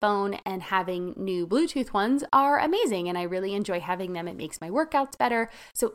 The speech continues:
every time I use them, I can appreciate the person that gave them to me. Or maybe you want something like a new cast iron Dutch oven. Maybe you want new linen sheets. The idea here is to upgrade and replace something that you have in your home,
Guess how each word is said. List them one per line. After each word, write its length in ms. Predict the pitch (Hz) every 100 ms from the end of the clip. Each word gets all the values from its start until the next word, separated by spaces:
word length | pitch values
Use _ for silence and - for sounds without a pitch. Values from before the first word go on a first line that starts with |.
| -
every 360 | 190 202 208 277
time 240 | 320 320
I 60 | 302
use 240 | 311 294
them, 300 | 226 202 202 -
I 220 | 175 165
can 180 | 175 240
appreciate 600 | 262 - 190 - 170 170
the 60 | 214
person 340 | - - 240
that 100 | 311
gave 160 | 403 -
them 160 | 190
to 140 | 185 170
me. 180 | 156 156 _ _ _ - - -
Or 120 | 254
maybe 240 | 262 330 370
you 180 | 381 311
want 220 | 285 262
something 320 | 262 247 254
like 180 | 220 220
a 80 | 214
new 220 | 214 220
cast 360 | - 208 -
iron 280 | 190 185 180
Dutch 260 | 170 151 -
oven. 440 | 320 320 311 294 - - - -
Maybe 180 | 202
you 140 | 202 190
want 260 | 185 -
new 160 | 202 202
linen 380 | 180 185 175 175
sheets. 580 | - 294 285 262 - - - - _ -
The 120 | 262 -
idea 360 | 294 262 285 349
here 240 | 349 359
is 220 | 339 277 -
to 180 | 240 -
upgrade 560 | 202 208 - 277 285 254
and 200 | 226 214
replace 680 | 196 196 - - 339 427 - -
something 480 | - 190 - 185 185
that 140 | -
you 80 | 208
have 280 | - 202 185
in 120 | 202
your 120 | 196
home, 480 | - - 262 170